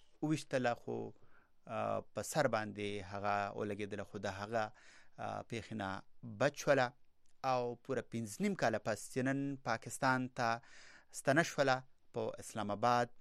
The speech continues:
بېنظیر بوټو ایرپورټ باندې کوزه شوله او نن یې د پاکستان وزیر اعظم شاهد حقان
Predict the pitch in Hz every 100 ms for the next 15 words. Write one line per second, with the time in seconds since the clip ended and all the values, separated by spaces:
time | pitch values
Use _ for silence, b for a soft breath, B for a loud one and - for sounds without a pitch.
0 | - - - - - - 131 120 110 -
1 | 107 110 - 185 - 143 131 - 185 139
2 | 123 117 107 101 - 165 131 - 113 110
3 | - - 131 123 123 120 b b b b
4 | 135 123 135 170 135 107 104 - - -
5 | - - 120 117 110 113 117 120 127 117
6 | 107 104 107 127 135 135 120 131 160 -
7 | 123 - 123 113